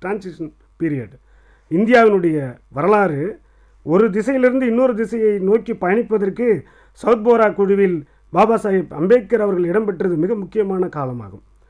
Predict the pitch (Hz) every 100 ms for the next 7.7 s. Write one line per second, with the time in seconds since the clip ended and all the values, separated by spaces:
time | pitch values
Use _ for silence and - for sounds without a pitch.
0 | _ - 180 196 208 190 185 190 190 160
1 | 156 185 190 190 170 165 214 220 208 165
2 | 190 160 175 147 160 220 120 _ _ _
3 | _ _ 170 226 226 202 160 _ _ -
4 | 135 151 226 240 190 190 226 226 190 175
5 | 190 175 165 151 135 _ _ 135 196 269
6 | 254 233 202 175 147 151 165 165 233 233
7 | 180 151 170 170 143 139